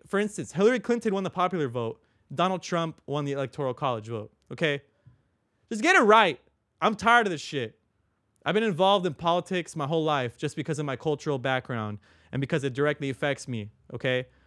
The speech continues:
And the fact that all of you chose to get actively chosen or actively, uh, uh, participant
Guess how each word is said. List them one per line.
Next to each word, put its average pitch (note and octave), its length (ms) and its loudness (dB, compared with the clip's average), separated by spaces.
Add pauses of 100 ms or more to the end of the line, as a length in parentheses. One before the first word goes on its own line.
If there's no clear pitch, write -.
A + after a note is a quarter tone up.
(240)
And D#3 140 -4
the D#3+ 40 -4
fact F3+ 280 0
that E3 120 0
all F3+ 200 0
of E3+ 80 -4
you F3+ 80 -8
chose E3 420 -2
to D3+ 60 -12
get C#3+ 180 -4
actively D3+ 480 -4
chosen C#3+ 640 -4
or C#3 80 -4
actively, C#3 640 -2
uh, A#2+ 280 -2 (640)
uh, A#2 460 -4
participant D3+ 880 -6